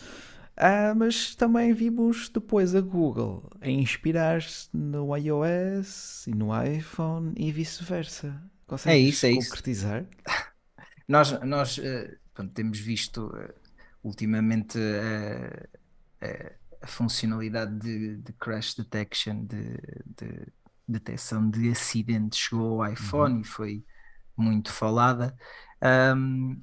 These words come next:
Speaker 2: mas a, a Google, eh, congratulou-se no evento de ontem por essa ser uma das funcionalidades que já tinha que já tinha no, nos seus equipamentos há algum tempo, agora não sei precisar há quanto tempo.
Speaker 1: Também
Speaker 2: E,
Speaker 1: não.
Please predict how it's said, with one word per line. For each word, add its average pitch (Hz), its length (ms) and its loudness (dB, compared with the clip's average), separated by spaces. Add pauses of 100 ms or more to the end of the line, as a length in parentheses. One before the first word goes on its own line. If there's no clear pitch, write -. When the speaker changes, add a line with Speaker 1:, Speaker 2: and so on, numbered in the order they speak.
(120)
Speaker 2:
mas 123 400 6
a, 127 60 2
a 117 220 -2
Google, 117 640 2
eh, 113 760 -6 (120)
congratulou-se 107 880 -2
no 110 100 2
evento 110 480 2
de 104 60 -2
ontem 107 340 0
por - 140 -4
essa 110 260 -4
ser 110 280 -4
uma 110 180 2
das 107 200 -2
funcionalidades 104 960 -2
que - 120 -10
já 104 220 0
tinha 95 640 -2 (500)
que - 80 -6
já 104 140 2
tinha 104 320 0
no, 101 300 0
nos 104 220 -2
seus 104 220 -2
equipamentos 107 960 -2
há 104 80 0
algum 104 380 0
tempo, 120 400 -4
agora 107 260 -2
não 113 140 0
sei 113 180 -4
precisar 104 520 -4
há 104 80 0
quanto 110 320 -2
tempo. 127 260 -6 (1300)
Speaker 1:
Também 156 380 4
Speaker 2:
E, - 0 -
Speaker 1:
não. 113 280 8